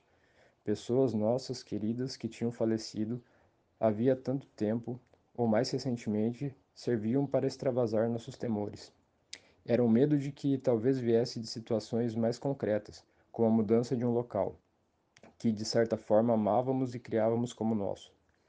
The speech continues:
Medo por começar outra nova mesma vida. Medo de que o amanhã ainda fosse pior, muito pior do que o hoje.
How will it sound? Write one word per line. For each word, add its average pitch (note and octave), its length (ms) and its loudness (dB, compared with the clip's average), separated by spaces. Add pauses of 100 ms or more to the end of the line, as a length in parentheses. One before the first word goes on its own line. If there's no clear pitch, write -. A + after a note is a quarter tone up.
(360)
Medo A#2+ 300 2
por B2+ 160 0
começar A2+ 420 2
outra B2 420 2 (460)
nova A2+ 460 4
mesma A#2 440 2
vida. G#2 400 -6 (800)
Medo A#2+ 340 2
de B2+ 120 -4
que C3 140 -4
o B2 80 4
amanhã A#2+ 460 4
ainda C3 260 2
fosse - 320 -6
pior, A2+ 420 0
muito C3 340 0
pior B2 280 0
do B2 80 -4
que B2 100 -6
o A2+ 100 0
hoje. G#2 300 -2